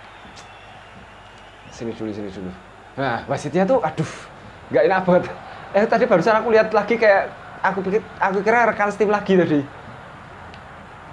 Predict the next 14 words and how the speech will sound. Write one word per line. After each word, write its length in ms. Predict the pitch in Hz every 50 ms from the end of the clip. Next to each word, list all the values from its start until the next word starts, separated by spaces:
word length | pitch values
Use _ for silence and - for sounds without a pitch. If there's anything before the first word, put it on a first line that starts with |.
| - - - - - - -
Oke, 140 | - - 113 110 117
Rabbits, 640 | 120 117 104 - - 113 113 113 - - - - - - - - - - -
sini 160 | 107 107 107
dulu. 320 | 107 107 98 98 107 110 117 123 - - - - - - - - - - - - - - - - - - - - - - - - - - - - - - - - - - -
Lumayan 240 | - 107 110 107 110
di 80 | 104 101
mana-mana 320 | 104 101 101 104 104 107
mereka. 400 | 110 113 107 - - 107 117 123 - - - - - - - - - - - - - - - - - - -
Oke, 320 | - - 101 101 110 117 - -
lu. 160 | 156 170 156 - - - - - - - - - - - - - - - - - - - - - - - - - - - -
Bisa 160 | - - 127
dipotong 560 | - 117 - 143 160 - - 190 160 131 110
lu. 80 | 95 90 92 - - - - - - - - - - - - - - - - - - - - - - - - - - - - - - - - - - - - - - - - - - - - - - - - - - - - - - - - - 95
Hati-hati. 480 | 95 92 92 92 90 92 95 98 107